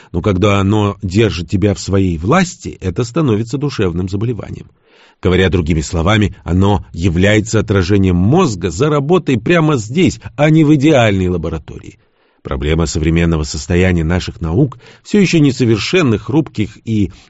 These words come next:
ограниченных, заключается в том, что чем более естественна ситуация, тем менее она поддается эксперименту и тем сложнее сделать какие-либо выводы.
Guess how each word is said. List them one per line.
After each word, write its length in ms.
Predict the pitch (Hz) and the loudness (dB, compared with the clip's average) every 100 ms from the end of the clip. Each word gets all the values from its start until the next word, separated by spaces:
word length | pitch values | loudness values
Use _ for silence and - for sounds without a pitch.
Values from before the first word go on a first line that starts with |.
| _ | _
ограниченных, 840 | 131 107 104 104 196 170 98 73 - | -2 2 2 4 2 2 -4 -6 -12
заключается 560 | 107 143 139 180 170 | -10 -6 -2 0 -2
в 60 | 131 | 0
том, 180 | 190 151 | 0 0
что 220 | - 143 | 0 -4
чем 260 | - 131 120 | -2 -2 2
более 260 | 139 117 | 2 0
естественна 500 | 104 - 139 110 104 | -2 -4 -6 -4 -6
ситуация, 580 | - - 190 185 - - - _ | -6 -4 -2 -2 -8 -16 -18 _
тем 220 | - 143 139 | 0 2 4
менее 360 | 156 180 147 | 4 4 2
она 240 | 135 156 165 | 2 -2 -2
поддается 760 | 147 110 117 120 151 131 120 | -2 -2 0 0 0 0 -2
эксперименту 600 | 107 - 117 180 196 120 | -4 -2 0 2 2 2
и 80 | 113 | 2
тем 180 | 156 127 | 2 2
сложнее 480 | 147 135 156 175 | 2 2 2 2
сделать 400 | 101 120 165 135 | 2 2 2 2
какие-либо 560 | 135 117 165 143 147 113 | 0 -2 -2 -2 -2 -2
выводы. 520 | 110 160 85 80 - | -2 -4 -6 -12 -16